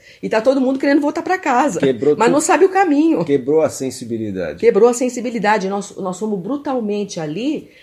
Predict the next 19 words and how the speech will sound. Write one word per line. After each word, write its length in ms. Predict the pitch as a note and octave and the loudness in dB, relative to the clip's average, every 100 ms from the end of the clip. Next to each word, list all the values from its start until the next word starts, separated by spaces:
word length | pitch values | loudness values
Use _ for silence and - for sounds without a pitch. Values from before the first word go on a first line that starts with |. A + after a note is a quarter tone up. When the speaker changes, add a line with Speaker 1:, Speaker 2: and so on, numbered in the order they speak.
| _ - - _ - | _ -20 -20 _ 0
Speaker 1:
é, 120 | E3+ | 2
Speaker 2:
Insensibilizado. 920 | E3 E3 D#3+ D#3+ D3 D#3 C3+ A2 F#2 | 4 4 4 2 2 0 0 0 2
Speaker 1:
é, 80 | A3+ | 4
insensibilizados. 1000 | A#3+ D#4 D4 C4 C#4 D4+ G#3 A3+ G3+ C3+ | 4 0 -2 -2 -2 0 0 0 -2 -6
A, 120 | C3 C#3+ - | -4 -4 -6
a, 240 | A#2+ - | -10 -6
foi 120 | F#3+ | -2
uma 100 | G#3 | -2
coisa 220 | G#3 A3+ A3+ | 0 0 0
brutal. 720 | A#3 C4 G3+ G3 A3 A3 - _ | -4 -6 -2 0 0 -4 -14 _
A 100 | C3+ | -8
gente 220 | E3+ F#3+ | -6 -2
foi 120 | - | 0
afastado 460 | A3+ A3+ A3 G#3+ A3 | 0 -2 -4 -2 -2
da 60 | A3+ | -4
nossa 240 | F#3 E3+ | -4 -6
real 220 | D#3+ D#3+ | -6 -6
natureza. 600 | C#3+ - C#3+ - F#2 | -6 -10 -10 -8 -8
Speaker 2:
Isso. 60 | G#2+ | -12